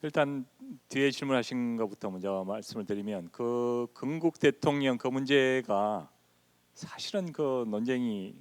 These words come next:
굉장히 많으면 그러니까 건국을 어떻게 볼 것이냐 굉장히 그 복잡한 문제입니다. 사실 굉장히 그 우리나라의 건국이 뭐냐 이런 게 정의가 확실치 않아요.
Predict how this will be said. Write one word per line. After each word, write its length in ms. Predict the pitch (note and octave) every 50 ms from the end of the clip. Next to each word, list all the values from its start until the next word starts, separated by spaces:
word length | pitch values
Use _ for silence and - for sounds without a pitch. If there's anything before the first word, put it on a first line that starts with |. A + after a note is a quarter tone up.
| - _ _
굉장히 460 | - A2 A2 G#2+ G2+ F#2 F2+ F2+ -
많으면 400 | - - - - F#2+ G2 G2+ G2
그러니까 320 | - - C#3 D3+ C#3+ - A2+
건국을 680 | - - - D#3 F#3+ G3+ A3 A3 G#3+ G3 F3 D#3+ C#3+
어떻게 360 | C3+ C3 C3 B2+ - - D3
볼 120 | B2+ B2 A2
것이냐 580 | - B2 - - G2+ F#2+ F#2+ G#2 A#2 F#2 D#2 - _ _ _ _ _ _ _ _ _ - E3+ E3
굉장히 420 | - E3+ G#3 B3 A3+ G3 E3+ D3+ C#3+
그 220 | - D#3 D3 C3+ A#2+ - _ _ _ _ _ _ _ _ _ _ _ _ _ _ -
복잡한 460 | - B2 - - - G3+ G#3+ A#3 A3+
문제입니다. 420 | G#3 E3+ D3 B2+ A#2+ G#2+ G2 G2 F#2
사실 300 | - F#2 E2+ - - G2
굉장히 500 | - G#2 G#2 G#2+ F#2 E2 E2 E2 E2 D#2+
그 280 | _ - G#2+ G2 F#2+ F2 _ _ _ _ _ _ _ _ _ _ _ _ _ -
우리나라의 1200 | B2+ B2+ C#3+ F3 F3 F3+ E3+ D#3 C#3+ C3 B2+ B2 C3 C#3+ D3 D#3 C#3 B2 B2 A#2 A2 G#2+ - - - _ _ _ _ _ _ _ _ _ _
건국이 1120 | - B2+ B2+ D3+ E3+ F3 F3 F3 E3+ F#3 F3+ F3+ F3 F3 F3 E3+ E3 D#3 E3 E3+ E3 E3
뭐냐 360 | D3 B2 A#2+ B2+ C#3+ D#3 C#3+
이런 220 | C#3 - E3+ E3+
게 160 | - C#3+ B2+ A#2
정의가 560 | - - - - C3 C3+ E3 F#3 F#3 D#3 C3
확실치 360 | C#3+ C#3 - - D#3+ - -
않아요. 280 | A#2 G#2+ A2 G#2 D#2 -